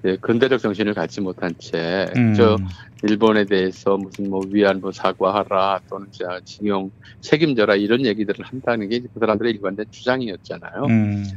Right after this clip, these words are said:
Speaker 1: 그러면서 우리의 반일이 문제다라고 늘 얘기를 했었고,
Speaker 2: 네.
Speaker 1: 조금 완화된 주장으로는 뭐 이제 조선일보에 실렸던 칼럼 제목입니다마는 이제 그 세-,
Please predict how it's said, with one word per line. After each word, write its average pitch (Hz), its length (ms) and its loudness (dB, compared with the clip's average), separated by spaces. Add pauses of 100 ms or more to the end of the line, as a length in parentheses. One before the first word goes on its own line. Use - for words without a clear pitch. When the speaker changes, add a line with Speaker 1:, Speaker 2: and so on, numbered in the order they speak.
(200)
Speaker 1:
그러면서 120 240 2
우리의 117 260 4
반일이 139 400 0
문제다라고 92 1000 -2
늘 104 220 0
얘기를 90 340 -6
했었고, 87 760 -4
Speaker 2:
네. 92 380 -2
Speaker 1:
조금 202 340 -4
완화된 143 520 0
주장으로는 101 800 -4
뭐 92 240 -6
이제 92 120 -6
조선일보에 101 540 -2
실렸던 98 500 -6 (540)
칼럼 120 240 2
제목입니다마는 90 960 -4 (440)
이제 87 600 -2 (300)
그 95 200 -2
세-, - 120 -10